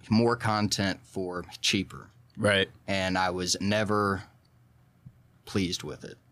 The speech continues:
Speaker 2: Really?
Speaker 1: Ever. Ever. Never was I, like, even, even if I was, like, pleased with it for a,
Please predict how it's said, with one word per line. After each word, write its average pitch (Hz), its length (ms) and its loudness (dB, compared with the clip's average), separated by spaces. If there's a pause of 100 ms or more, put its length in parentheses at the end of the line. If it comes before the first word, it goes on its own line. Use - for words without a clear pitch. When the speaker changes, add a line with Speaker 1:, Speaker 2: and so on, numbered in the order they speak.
(140)
Speaker 2:
Really? 120 200 4 (120)
Speaker 1:
Ever. 78 140 -2 (300)
Ever. 90 320 -2 (380)
Never 110 480 4
was 98 300 0
I, 101 280 2 (160)
like, 95 360 0 (1700)
even, 139 400 6
even 139 300 6
if 127 120 2
I 127 120 4
was, 117 200 4
like, 92 260 2
pleased 127 380 4
with 113 220 4
it - 160 0
for 101 360 2
a, 95 100 -2